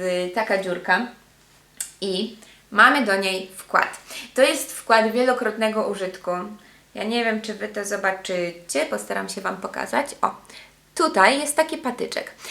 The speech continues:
e, który po prostu wystarczy zgiąć delikatnie, tak jakby złamać, ale go nie przełamać, o tak. I ten żel zaczyna nam się krystalizować.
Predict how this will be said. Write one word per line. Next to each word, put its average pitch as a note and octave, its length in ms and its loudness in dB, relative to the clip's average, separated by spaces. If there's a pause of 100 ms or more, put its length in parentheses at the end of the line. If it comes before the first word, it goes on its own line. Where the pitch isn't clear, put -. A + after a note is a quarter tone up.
(160)
e, G3 120 0
który B4+ 540 8
po - 60 4
prostu C4+ 520 4
wystarczy G3 760 4 (380)
zgiąć F#3+ 640 -2 (240)
delikatnie, A#3 640 2 (180)
tak A#3 120 2
jakby G3 340 4
złamać, C#4 360 6
ale F#3+ 180 2
go F#3+ 100 -2
nie G3+ 260 0
przełamać, A3+ 580 -2
o F#3 240 -6
tak. C4 180 6 (520)
I - 60 -4 (160)
ten G3 240 0
żel C4 300 4
zaczyna D#4 420 0
nam A#3+ 200 0
się A3 160 -4
krystalizować. A3 1000 0